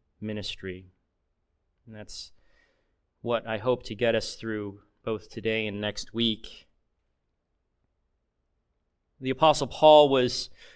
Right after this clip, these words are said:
familiar with addressing opposition from people desiring to discredit his character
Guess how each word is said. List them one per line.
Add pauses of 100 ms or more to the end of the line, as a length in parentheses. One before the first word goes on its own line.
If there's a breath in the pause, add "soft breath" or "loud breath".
familiar
with
addressing
opposition
from
people
desiring
to
discredit
his
character